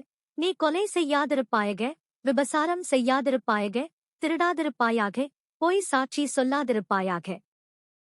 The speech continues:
மக்கள் தங்கள் உடலில் பாதுகாப்பாகவும்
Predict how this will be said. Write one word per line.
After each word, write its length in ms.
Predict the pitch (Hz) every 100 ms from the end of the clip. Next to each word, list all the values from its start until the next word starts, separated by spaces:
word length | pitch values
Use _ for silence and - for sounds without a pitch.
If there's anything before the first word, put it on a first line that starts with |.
| _
மக்கள் 380 | 240 294 - 403
தங்கள் 360 | - 302 302 320
உடலில் 400 | - 269 294 330 294
பாதுகாப்பாகவும் 960 | 233 233 240 220 208 190 196 240 294